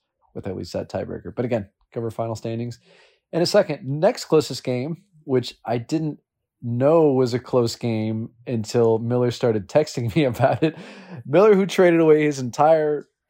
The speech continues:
team last week, as we talked about, was still somehow projected to win by about ten over Scott. Then all the games happen, and,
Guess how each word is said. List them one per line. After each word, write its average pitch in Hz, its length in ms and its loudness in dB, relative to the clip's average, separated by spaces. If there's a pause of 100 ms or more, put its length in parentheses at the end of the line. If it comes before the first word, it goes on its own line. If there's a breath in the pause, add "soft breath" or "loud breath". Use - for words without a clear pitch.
(140)
team 120 600 0
last 117 340 4
week, 120 280 -2
as 120 240 0
we 113 100 -4
talked 101 280 -4
about, 104 320 -4 (340)
was 113 140 -4
still 165 220 -2
somehow 147 340 -2
projected 120 480 -4
to 104 60 -4
win 110 300 -4
by 107 120 0
about 98 300 -6
ten 113 260 -8
over 92 300 -12
Scott. 147 480 -2 (500 soft breath)
Then 175 240 -2
all 226 280 0
the 214 60 -8
games 214 320 -6
happen, 135 420 -2 (480)
and, 147 680 -4